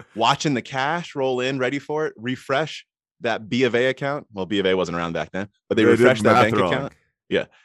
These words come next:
Speaker 1: And, uh, no dollars came in. Refresh it again. No dollars. It didn't sell.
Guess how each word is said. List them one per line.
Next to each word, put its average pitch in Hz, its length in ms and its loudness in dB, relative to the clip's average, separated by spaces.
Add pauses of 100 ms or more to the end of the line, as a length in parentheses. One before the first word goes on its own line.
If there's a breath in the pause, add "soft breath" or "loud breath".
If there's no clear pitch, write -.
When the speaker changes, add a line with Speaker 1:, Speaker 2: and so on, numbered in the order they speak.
(560 soft breath)
Speaker 1:
And, 123 300 4
uh, 110 380 4 (440)
no 131 200 4
dollars 135 520 4
came 82 260 -8
in. - 200 -14 (680)
Refresh 135 360 2
it 139 80 2
again. 110 360 2 (320)
No 151 300 4
dollars. 95 600 -2 (580)
It 117 80 0
didn't 202 180 6
sell. 220 380 0